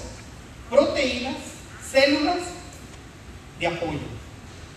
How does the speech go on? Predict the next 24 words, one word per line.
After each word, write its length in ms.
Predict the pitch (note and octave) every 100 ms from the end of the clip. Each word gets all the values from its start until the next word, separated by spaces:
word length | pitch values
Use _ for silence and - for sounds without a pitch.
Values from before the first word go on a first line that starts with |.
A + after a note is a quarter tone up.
| - - - - - - - - - - -
Y 60 | F3+
hace 200 | F#3+ G3+
una 120 | G#3
pregunta: 460 | - E3+ E3+ E3 -
"¿Es 220 | B3 B3+ G#3
inteligente?". 1080 | G3 D4+ A#3+ G#3 F#3 E3+ F3+ B3+ - - - - - - - - - - - - -
Gracias 520 | G#3+ D4+ - F4 -
a 200 | A#3 A3+
estos 280 | A3 B3 -
circuitos 520 | G#3+ F3+ G3+ G3 E3+ -
tan 200 | - -
elaborados, 640 | - D4 B3+ G3 E3 D3+ - -
parece 420 | G3 A3 A3+ B3+
que 200 | - G#3
el 60 | F#3+
corazón 480 | G3 F#3 F#3 B3 - - - - - - -
puede 300 | C4 D4 C4
tomar 500 | A#3+ G3+ G3+ A3+ A3+
decisiones 680 | G#3 G#3 G#3+ - B3 C4+ G4 - - - - - - -
y 100 | B3+ B3+
pasar 540 | B3 - C#4 C4+ - B3
a 80 | A#3+
la 80 | A3+ -
acción 360 | - C4+ E4